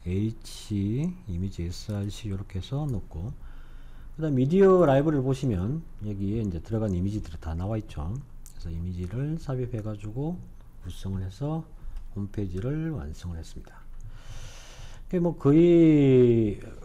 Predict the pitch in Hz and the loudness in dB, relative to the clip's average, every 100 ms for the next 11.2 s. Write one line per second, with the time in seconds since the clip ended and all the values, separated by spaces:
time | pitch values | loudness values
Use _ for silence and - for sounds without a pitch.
0 | - - - - - - 202 233 208 - | -12 -12 -12 -12 -10 2 2 2 0 4
1 | 151 131 117 131 92 170 - 98 - 131 | 4 4 4 4 2 -2 -2 -2 0 -2
2 | 127 110 131 127 123 117 110 101 98 87 | -2 -4 -2 -2 -2 -2 -2 -2 -2 -4
3 | 82 80 - - 98 92 87 85 - - | -6 -10 -16 -10 -6 -4 -4 -6 -10 0
4 | 127 170 147 113 143 131 123 113 92 104 | 4 6 4 2 0 2 2 0 -2 -2
5 | 151 - - - - - - - - - | -4 -8 -14 -14 -14 -16 -16 -18 -20 -18
6 | - 87 104 123 117 110 120 117 - 101 | -10 -4 -2 0 0 0 2 0 -4 -4
7 | 92 87 85 80 73 - - - - - | -2 -2 -6 -8 -10 -14 -16 -16 -16 -8
8 | 139 131 123 110 101 85 107 175 190 - | -4 -2 0 -2 -4 -4 -4 -6 -8 -14
9 | - - - - - - - 101 98 95 | -16 -16 -14 -14 -14 -16 -12 -10 -8 -8
10 | 95 98 135 170 180 180 - - - - | -8 -8 -8 -8 -10 -16 -20 -20 -20 -20
11 | - 98 | -18 -14